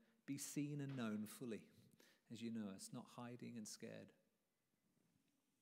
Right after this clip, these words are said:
That's my journey as well. I'm, I'm still on that and wanting to grow in that as well. So I'm just gonna pray, and I'm just gonna let a little pause just to rest, and then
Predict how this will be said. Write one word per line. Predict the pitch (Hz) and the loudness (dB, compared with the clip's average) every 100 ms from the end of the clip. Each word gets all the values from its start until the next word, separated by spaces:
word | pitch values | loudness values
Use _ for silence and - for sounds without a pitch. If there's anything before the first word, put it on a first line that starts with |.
| _ _ _ - - | _ _ _ -20 -8
That's | 143 156 - | -4 -2 0
my | 156 | 0
journey | 151 143 123 113 | 2 2 4 4
as | 110 110 | 2 0
well. | 113 110 | 0 0
I'm, | 117 117 | -2 -6
I'm | 123 123 | -6 -6
still | - 131 | -4 -2
on | 131 131 | -2 -4
that | 117 - | -4 -4
and | 117 | -4
wanting | 127 127 | -4 -4
to | - 117 - - - - - | -2 -4 -4 -18 -20 -20 -6
grow | 120 113 | 0 0
in | 110 | 2
that | 104 98 | -2 -2
as | 98 | -6
well. | 95 101 107 - _ _ _ _ _ _ _ _ _ _ _ _ _ _ _ - - - - - - | -6 -8 -14 -20 _ _ _ _ _ _ _ _ _ _ _ _ _ _ _ -20 -20 -18 -18 -20 -8
So | - 170 160 | 2 6 6
I'm | 147 175 | 6 4
just | 214 | 2
gonna | 226 | 2
pray, | 196 - 185 202 - - - - | 0 4 4 2 -4 -18 -16 -4
and | 143 | -2
I'm | 147 | -2
just | - | -2
gonna | 170 | 0
let | 151 147 | 2 4
a | 151 | 4
little | 170 156 | 4 2
pause | - - 156 156 170 - - - - | 0 -2 0 0 -2 -8 -14 -20 -8
just | 143 - | -6 -4
to | - | -2
rest, | 127 131 - - - | -2 -2 -4 -8 -6
and | 123 | -4
then | 120 120 | -2 -2